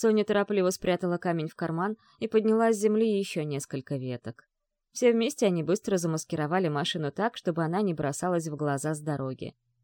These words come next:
Заметить ее можно было, только подойдя совсем близко. Яр тоже припрятал свой мотоцикл, но не рядом с машиной, а в стороне, за поваленными деревьями, забросав сверху валежником. Все разобрали рюкзаки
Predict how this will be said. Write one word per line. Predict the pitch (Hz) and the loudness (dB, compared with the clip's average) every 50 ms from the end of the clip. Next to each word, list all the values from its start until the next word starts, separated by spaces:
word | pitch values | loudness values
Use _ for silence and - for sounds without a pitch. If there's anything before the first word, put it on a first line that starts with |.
| _ _ _ _ _ _ _ - | _ _ _ _ _ _ _ -6
Заметить | 233 220 226 226 226 240 269 - 262 - - | -2 2 2 4 4 2 0 -2 -4 -4 -2
ее | 226 208 175 | 0 2 2
можно | 160 156 165 214 240 220 208 185 | 2 2 0 0 0 2 0 0
было, | 160 170 156 156 | 2 0 0 0
только | 151 185 185 185 - 180 | 0 0 -2 -2 -4 -4
подойдя | - 185 170 185 180 180 175 175 175 | -4 -2 0 2 2 2 2 0 0
совсем | - 180 175 - - 175 180 165 | 0 -2 -4 -2 -2 -2 0 0
близко. | 170 143 135 127 - - - - - - _ _ _ _ _ _ _ _ _ _ _ | -2 -2 -4 -4 -6 -8 -12 -14 -14 -14 _ _ _ _ _ _ _ _ _ _ _
Яр | - 196 226 254 269 269 | -4 0 0 0 0 0
тоже | - 220 185 180 170 185 | 2 2 2 4 2 0
припрятал | - - 160 160 - 170 160 151 - 151 156 | -2 -2 -4 -2 0 0 -2 0 0 0 -2
свой | - - 170 151 | 0 -2 -2 -2
мотоцикл, | 151 151 147 - 156 151 - - 185 214 220 - 214 220 - - - - - | -2 -2 -2 -2 -4 -4 -4 -4 -4 -4 -2 -2 -4 -4 -4 -8 -16 -18 -8
но | - 240 | -4 0
не | 247 247 240 | 2 4 4
рядом | 214 185 156 139 151 151 | 4 4 2 2 0 0
с | 147 - | -2 -2
машиной, | 165 156 160 - - 254 240 226 220 220 - | -2 -4 -4 -2 -2 -2 -2 -2 -2 -4 -6
а | - - | -8 -10
в | 208 | -8
стороне, | - - 220 208 202 180 160 143 143 - _ _ _ _ _ | -6 -4 -2 -2 0 0 -2 -4 -4 -8 _ _ _ _ _
за | - 190 190 196 | -8 -6 -6 -4
поваленными | - 202 190 175 185 170 160 156 151 156 151 156 151 | -2 -4 -2 0 2 2 2 2 0 0 -2 -2 -4
деревьями, | 151 165 165 165 185 226 220 202 165 156 151 - - | -4 -4 -2 0 0 0 0 0 -2 -4 -6 -10 -12
забросав | - 175 185 180 175 175 156 175 - - 190 202 220 - | -8 -6 -4 -2 0 0 0 0 0 -2 -2 -2 -2 -4
сверху | - - 151 151 175 185 - 185 | -6 -4 -4 -4 -4 -4 -4 -6
валежником. | 170 151 151 143 135 131 123 120 - - 110 107 - - - - - - _ _ _ _ _ _ _ _ _ _ _ _ _ | -4 -4 -4 -4 -4 -4 -6 -6 -8 -10 -12 -12 -12 -12 -12 -12 -12 -14 _ _ _ _ _ _ _ _ _ _ _ _ _
Все | _ - 302 311 | _ -4 0 0
разобрали | 285 254 214 233 214 208 233 226 220 208 | 2 2 2 0 2 2 4 4 4 4
рюкзаки | 196 202 190 180 185 202 202 - - 269 294 | 4 4 2 2 0 -2 -2 -2 -4 -8 -10